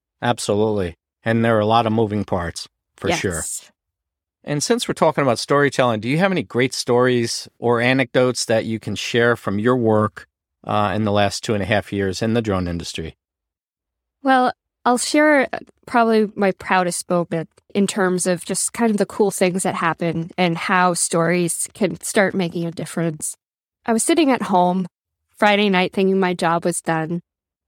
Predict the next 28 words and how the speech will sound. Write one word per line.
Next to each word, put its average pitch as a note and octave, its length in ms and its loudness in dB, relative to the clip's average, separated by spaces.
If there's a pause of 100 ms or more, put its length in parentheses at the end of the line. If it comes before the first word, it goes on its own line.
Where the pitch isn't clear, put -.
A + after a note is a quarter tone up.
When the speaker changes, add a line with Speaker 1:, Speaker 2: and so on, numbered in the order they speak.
(180)
Speaker 2:
and F3 760 0 (360)
I G#3+ 200 4
get G#3+ 200 2
a G3+ 60 2
call E3 640 0 (720)
from E3+ 600 0 (300)
a G#3+ 100 0
gentleman F3 420 0
from E3 200 -8
Skydio. D#3+ 600 -6 (720)
So C#4+ 260 0 (220)
I D#4 80 4
was A4+ 180 0
working D#4 300 0
with A#3+ 140 0
Skydio F3+ 760 -2 (680)
on G#3 180 2
this A3 160 0
project - 800 -8 (420)
that G#3 280 2
we A3+ 180 2
had A3 260 -2
in A3 140 0
mind. A3+ 320 2
It F#3 80 -2
was F#3+ 420 -6
kind B3 320 2
of A3+ 280 0